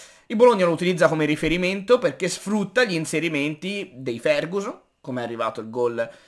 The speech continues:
eh, che poi ha deciso la gara, degli Orsolini, de-, dell'Indoie, de-, dei Freuler, che è un giocatore che comunque sa inserirsi, eh, del Carlson quando entrerà in condizione, insomma tutti i giocatori che, che sanno attaccare l'area di rigore,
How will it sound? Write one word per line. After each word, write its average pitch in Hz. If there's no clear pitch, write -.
eh, 123
che 131
poi 131
ha -
deciso 135
la 151
gara, 156
degli 131
Orsolini, 147
de-, 123
dell'Indoie, 135
de-, 120
dei 127
Freuler, 139
che 135
è -
un 131
giocatore 127
che 131
comunque 131
sa 139
inserirsi, 139
eh, 127
del 135
Carlson 156
quando 139
entrerà 131
in 123
condizione, 135
insomma 127
tutti 190
i 135
giocatori 139
che, 127
che 151
sanno 175
attaccare 143
l'area 131
di 131
rigore, 156